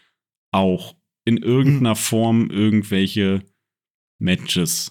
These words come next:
Speaker 1: Aber
Speaker 2: Und
Speaker 1: wie
Speaker 2: dann,
Speaker 1: genau
Speaker 2: dann
Speaker 1: das
Speaker 2: ist es ja aber völlig Pay to Win.
Speaker 1: Ja, absolut, ja klar.
Speaker 2: Ah, okay. Also dann, dann versteh ich's ja sogar noch mehr. Ich dachte halt immer, das wär irgendwie,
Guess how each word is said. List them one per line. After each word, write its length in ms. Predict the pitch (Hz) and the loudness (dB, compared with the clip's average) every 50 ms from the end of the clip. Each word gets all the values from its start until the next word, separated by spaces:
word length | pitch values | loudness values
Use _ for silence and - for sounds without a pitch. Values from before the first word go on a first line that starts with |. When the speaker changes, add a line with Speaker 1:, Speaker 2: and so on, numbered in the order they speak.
| - - | -10 -8
Speaker 1:
Aber 200 | - 92 85 90 | -4 -2 0 0
Speaker 2:
Und 100 | 92 92 | 2 2
Speaker 1:
wie 40 | 104 | 4
Speaker 2:
dann, 120 | 123 127 | 4 4
Speaker 1:
genau 240 | - 120 107 107 107 | 4 4 2 4 4
Speaker 2:
dann 160 | 107 143 151 | 4 4 4
Speaker 1:
das 120 | - - - - | 4 2 0 0
Speaker 2:
ist 100 | 147 - | 0 2
es 60 | - | 4
ja 120 | 160 151 147 | 4 4 4
aber 360 | 139 143 143 151 139 - - _ _ | 4 2 0 0 -2 -6 -12 _ _
völlig 500 | - - - 196 214 233 208 143 - - | -12 -4 0 0 2 2 0 -2 -6 -6
Pay 200 | - - 139 127 | -2 -2 -2 0
to 180 | 127 - 123 117 | -2 -4 -6 -6
Win. 220 | 117 113 110 110 _ _ _ _ _ _ _ _ _ - | -6 -8 -10 -12 _ _ _ _ _ _ _ _ _ -4
Speaker 1:
Ja, 160 | 104 104 92 | -2 0 0
absolut, 480 | 87 - - - 95 90 120 147 135 104 | -2 -2 -2 -2 0 2 2 2 2 2
ja 120 | 104 92 | 0 -2
klar. 360 | 87 - - 139 131 113 101 - _ _ _ _ _ _ _ - | -2 -2 0 0 0 0 -2 -6 _ _ _ _ _ _ _ -6
Speaker 2:
Ah, 460 | - - 156 165 - - 170 160 151 | -4 -4 -2 -2 -2 -4 -4 -6 -6
okay. 400 | 135 - - 165 170 165 151 127 | -8 -8 -6 -4 -2 -2 -2 -4
Also 240 | - 135 131 143 139 | -4 -4 -4 -2 -2
dann, 320 | 127 139 139 147 151 151 - _ _ _ _ _ | -2 -2 -2 -4 -6 -10 -18 _ _ _ _ _
dann 140 | - 139 123 | -6 -6 -4
versteh 380 | - - 135 127 - - 147 139 | -2 -4 -4 -4 -4 -2 -2 -2
ich's 120 | 123 - | -2 -2
ja 80 | 147 139 | -4 -4
sogar 260 | 120 135 123 135 127 | -4 -4 -4 -2 -2
noch 180 | 127 123 - - | -2 -4 -4 -2
mehr. 360 | 135 151 160 147 123 113 - - - - - - _ | 0 0 0 0 0 -4 -6 -10 -16 -20 -20 -14 _
Ich 120 | - - - | -10 -4 -2
dachte 300 | - 151 - - 156 143 | -2 -2 0 0 0 0
halt 160 | 151 147 - | 0 0 0
immer, 220 | 160 156 160 151 143 | 0 0 0 0 0
das 220 | 147 135 - - | -2 -4 -4 -2
wär 160 | 143 143 131 | -2 -2 -2
irgendwie, 680 | 135 143 143 147 135 - - 139 139 139 135 135 135 | -2 -4 -4 -4 -4 -4 -2 -2 -2 -2 -2 -2 -4